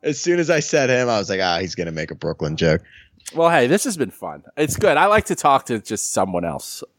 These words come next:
Speaker 2: Um, so,
Speaker 1: It
Speaker 2: hey.
Speaker 1: really is like therapy.
Speaker 2: It is, just to get, like, someone else to talk to. I've been doing these, these mini episodes. I don't have ones done for the rest of the week, so we'll see. I still need a lady for Friday.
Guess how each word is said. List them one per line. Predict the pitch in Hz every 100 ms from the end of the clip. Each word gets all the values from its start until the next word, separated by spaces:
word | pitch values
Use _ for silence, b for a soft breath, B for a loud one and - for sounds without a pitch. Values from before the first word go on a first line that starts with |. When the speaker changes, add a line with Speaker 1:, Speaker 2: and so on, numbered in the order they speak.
| _
Speaker 2:
Um, | - 78 78 - _ b b b _ 107
so, | 123 117 123 -
Speaker 1:
It | 120
Speaker 2:
hey. | 180
Speaker 1:
really | 269 220
is | 190 143
like | 117 -
therapy. | 110 120 110 78 - b _
Speaker 2:
It | 139
is, | 202 - -
just | 151 147
to | 139
get, | 151 151
like, | 139 123 -
someone | - 139 143
else | 139
to | -
talk | 139 147
to. | 127
I've | 139
been | 147
doing | 160 160
these, | 156 160 151 - - _
these | 135 120
mini | 113 143 151
episodes. | 101 - 101
I | 107
don't | - 110 113
have | 117
ones | 95 98 87
done | 98 92
for | 85 92
the |
rest | 87 87 82
of |
the | 78
week, | 87 101 -
so | - 76 73 69 _ -
we'll | 82
see. | - 104 90 - b b -
I |
still | 92 117 110
need | 110
a | 104
lady | 104 104 110
for | 117
Friday. | - 156 151 139 120 120 120 117